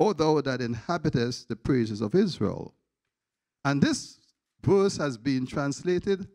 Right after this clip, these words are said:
by millions of Christians, different denominations, to mean the same thing that we always say, that when we praise him, he comes and inhabits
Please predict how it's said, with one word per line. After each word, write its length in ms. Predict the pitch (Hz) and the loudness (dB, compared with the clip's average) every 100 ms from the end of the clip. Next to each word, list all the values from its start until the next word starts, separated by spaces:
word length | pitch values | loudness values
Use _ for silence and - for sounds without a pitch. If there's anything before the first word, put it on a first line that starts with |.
| _ | _
by 160 | 127 127 | -8 -2
millions 560 | 127 175 190 185 165 | 0 0 0 0 0
of 160 | 139 - | -4 -2
Christians, 560 | 151 131 - 110 95 | -4 -4 -6 -6 -6
different 360 | 92 170 190 170 | -2 0 0 -2
denominations, 720 | 147 127 113 104 104 95 92 _ _ - | -2 -2 -2 -6 -8 -12 -14 _ _ -4
to 80 | 135 | 2
mean 240 | 160 156 | 4 4
the 80 | 127 | 0
same 360 | - 175 170 | 0 0 0
thing 180 | 151 139 | 2 2
that 200 | 123 117 | 2 -2
we 100 | 110 | -4
always 360 | 107 104 101 101 | -2 -2 -4 -4
say, 240 | - 82 - _ _ _ _ _ _ - | -8 -12 -12 _ _ _ _ _ _ -2
that 220 | 117 110 | -2 2
when 240 | 120 180 | 2 4
we 120 | 202 180 | 4 2
praise 440 | - 151 127 113 | 4 4 4 4
him, 160 | 120 101 | 0 -2
he 120 | 117 | -4
comes 680 | - 156 131 113 - - _ _ _ _ _ _ _ _ _ | -2 -2 -2 -4 -8 -16 _ _ _ _ _ _ _ _ _
and 240 | 123 113 117 | -4 -4 -4
inhabits 680 | 101 98 - 196 165 107 - | -6 -8 -2 -2 0 -4 -8